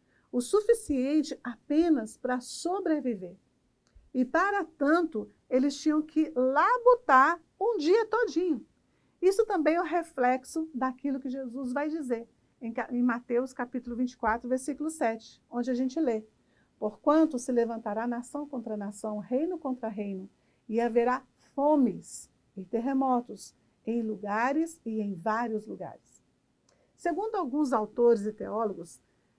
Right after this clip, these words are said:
se tem a ideia de que a balança que o cavaleiro traz em sua mão estaria relacionada também com a justiça. Portanto, proteção para os justos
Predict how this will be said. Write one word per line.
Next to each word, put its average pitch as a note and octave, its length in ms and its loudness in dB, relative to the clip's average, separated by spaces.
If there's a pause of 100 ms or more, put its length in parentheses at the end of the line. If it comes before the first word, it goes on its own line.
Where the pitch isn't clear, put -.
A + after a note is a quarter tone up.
se - 160 -4
tem G#4 240 -6
a F#4 60 -2
ideia G#3+ 420 -2
de A#3+ 140 -4
que - 120 -4
a D4 100 0
balança C4+ 1120 2
que C4 100 -4
o B3 40 -6
cavaleiro A3+ 540 0
traz A3+ 560 -2
em A#3 100 -2
sua B3 300 -4
mão A3 360 0 (360)
estaria A#3+ 500 2
relacionada B3+ 1200 -2
também B3+ 640 0
com B3+ 220 -4
a B3 160 -2
justiça. B3 680 -8 (460)
Portanto, B3+ 680 -2 (560)
proteção D4+ 1120 2 (240)
para C4 400 2
os D#4 220 0
justos G#3 640 -6